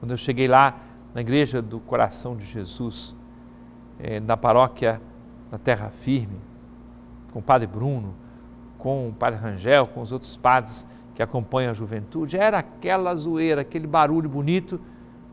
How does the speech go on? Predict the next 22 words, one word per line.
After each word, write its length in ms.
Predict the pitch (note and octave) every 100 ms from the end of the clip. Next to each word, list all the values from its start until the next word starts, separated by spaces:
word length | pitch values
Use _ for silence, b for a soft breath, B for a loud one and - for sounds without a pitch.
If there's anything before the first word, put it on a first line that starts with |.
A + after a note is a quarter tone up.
| - - - - -
de 80 | A#2+
jovens 400 | A2+ F3 D#3 D3
que 100 | D#3
fazem 380 | - D#3+ C3 C3
festa. 600 | - D3 C3 - - A#2
E 60 | A#2 -
como 240 | A#3+ G3+
me 100 | E3+
acolheram 640 | E3 - C#3 C#3+ F3 F3+ - B B -
com 140 | - D3
toda 340 | A#2+ G#3+ F3
a 40 | E3
disposição, 680 | - C3+ A#2 A2+ - F3 D#3+
como 240 | G3 A3+
acolheram 500 | G3+ D3 C#3 D#3+ C#3+
Dom 140 | C3+
Teodoro, 540 | B2+ C3+ A2+ C3 C#3+ B2+ B B B B -
que 240 | C#3 C3 A#2
celebrou 440 | - C3+ A#2 C3
a 60 | B2
Santa 320 | C#3 B2 A#2+
Missa 420 | B2 A#2 -